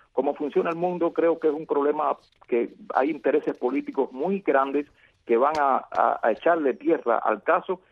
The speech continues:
y va a ser muy difícil desenterrarlo. Y a medida que pase el tiempo, yo creo que se irá borrando, a pesar de los esfuerzos de la familia,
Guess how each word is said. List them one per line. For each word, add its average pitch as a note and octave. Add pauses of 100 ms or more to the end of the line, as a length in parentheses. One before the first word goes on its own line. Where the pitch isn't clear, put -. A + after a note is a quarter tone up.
(200)
y C3
va E3
a -
ser F#3
muy F#3
difícil E3
desenterrarlo. A#2+ (180)
Y A#2+
a A#2
medida C#3
que C#3
pase D3
el C3+
tiempo, F#3 (320)
yo C3
creo C#3
que C3+
se B2+
irá B2+
borrando, B2+
a -
pesar C3
de A#2+
los A2
esfuerzos C3+
de C3
la C3
familia, C3+